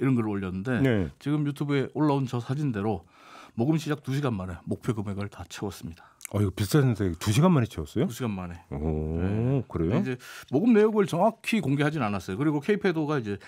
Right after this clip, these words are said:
Speaker 1: 정말 최소한의 비용만 모금했다 이렇게 얘기를 하거든요. 그래서
Speaker 2: 음.
Speaker 1: 아주 많은 금액을 모금한 것은 아닌 것 같고요.
Speaker 2: 아니, 근데 광고비가 얼만데요?
Speaker 1: 광고비가 이제 오 개 광고 스크린 크기에 따라 다르고
Speaker 2: 음.
Speaker 1: 또 위치
Speaker 2: 음.
Speaker 1: 어디에 있는 거냐 또 그리고 송출 시간대가 언제냐에 따라서 가격이 다르긴 한데
Speaker 2: 네.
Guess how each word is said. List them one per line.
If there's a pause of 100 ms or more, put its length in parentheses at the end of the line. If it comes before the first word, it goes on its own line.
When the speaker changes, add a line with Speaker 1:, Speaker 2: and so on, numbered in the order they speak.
(140)
Speaker 1:
정말
최소한의
비용만
모금했다
이렇게
얘기를
하거든요.
그래서
Speaker 2:
음.
Speaker 1:
아주
많은
금액을
모금한
것은
아닌
것
같고요.
Speaker 2:
아니,
근데
광고비가
얼만데요? (320)
Speaker 1:
광고비가
이제
오
개
광고
스크린
크기에
따라
다르고
Speaker 2:
음.
Speaker 1:
또
위치 (220)
Speaker 2:
음.
Speaker 1:
어디에
있는
거냐
또
그리고
송출
시간대가
언제냐에
따라서
가격이
다르긴
한데
Speaker 2:
네.